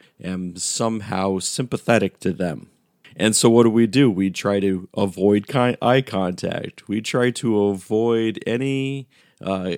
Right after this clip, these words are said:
concept or idea that if we are looking at them, then we're going to give them money. Now, here's where we get to it, right? So if we also took this to the nth degree and saying,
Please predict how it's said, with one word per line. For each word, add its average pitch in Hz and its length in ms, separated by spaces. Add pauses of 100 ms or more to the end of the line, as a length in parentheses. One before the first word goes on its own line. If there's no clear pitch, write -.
(160)
concept 139 800
or 104 140
idea 107 600
that 98 300
if 95 300
we 98 220
are 92 200
looking 143 560
at 127 180
them, 104 560 (320)
then 104 200
we're 104 100
going 107 220
to 95 100
give 90 260
them 92 240
money. 87 360 (380)
Now, 123 180
here's 131 540
where 120 280
we 110 160
get 123 300
to 87 200
it, 85 100
right? 101 280
So 110 400
if 113 360 (160)
we 131 720 (320)
also 107 800 (400)
took 143 300
this 113 260
to - 140
the 101 220
nth 113 220
degree 98 460
and 95 140
saying, 95 500